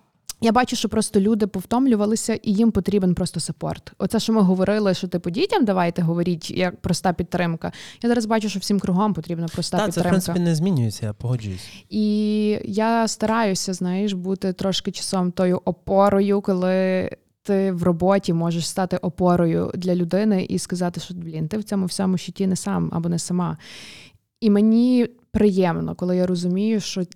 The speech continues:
Speaker 1: людині напроти стало легше, і вона трошки видихнула. І я бачу, що вона зібралася, наприклад, та, докупи трошки. Або потім написала мені, що, «Сонь, типу, дякую тобі».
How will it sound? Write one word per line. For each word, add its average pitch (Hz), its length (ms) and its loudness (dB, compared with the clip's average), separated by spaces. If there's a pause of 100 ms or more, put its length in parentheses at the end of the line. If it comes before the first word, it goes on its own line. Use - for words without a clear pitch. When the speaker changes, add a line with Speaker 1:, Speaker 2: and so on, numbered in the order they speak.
Speaker 1:
людині 190 480 0
напроти 208 500 -2
стало 180 360 -2
легше, 175 560 -4
і 180 60 -4
вона 175 240 -2
трошки 190 360 -4
видихнула. 170 600 -2
І 185 160 -4
я 180 140 0
бачу, 185 340 -2
що 185 180 -8
вона 180 480 -4
зібралася, 175 680 0
наприклад, 180 540 -8
та, 196 300 -4
докупи 170 560 -4
трошки. 170 540 -4 (320)
Або 185 200 2
потім 190 260 2
написала 185 540 -2
мені, 180 220 -4
що, 175 140 -8
«Сонь, 175 320 -6
типу, 185 380 -10 (560)
дякую 180 440 -4
тобі». 170 300 -6